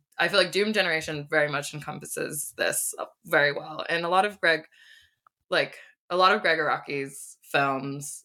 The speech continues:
h-, have been, like, very acclaimed to also, like, kind of be a big part of new queer cinema. So a lot of these movies are ir-, ironic and irreverent, and they're also very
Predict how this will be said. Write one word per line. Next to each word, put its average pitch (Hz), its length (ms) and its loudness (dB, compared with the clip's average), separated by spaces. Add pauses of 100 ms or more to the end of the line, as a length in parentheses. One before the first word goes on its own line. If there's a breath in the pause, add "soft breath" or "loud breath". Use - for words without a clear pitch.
(160)
h-, - 60 -18 (200)
have 151 200 2
been, 143 140 -2
like, 135 220 -4 (180)
very 139 340 4
acclaimed 139 500 -2
to 143 140 -2
also, 151 320 -2
like, - 320 -2
kind - 220 -4
of 151 120 -6
be - 480 0 (1000 soft breath)
a 180 80 6
big 151 240 2
part - 280 0
of 151 100 -8
new 151 140 -6
queer 180 160 -4
cinema. 196 480 -4 (380 loud breath)
So 190 160 -2
a 196 40 -2
lot 202 140 2
of 233 60 -4
these 240 560 -2
movies 208 420 2
are 196 160 6
ir-, 190 220 2 (100)
ironic 175 640 4 (120)
and 170 400 2
irreverent, 160 640 4
and 160 140 -2
they're 160 80 6
also 160 260 0
very 160 540 4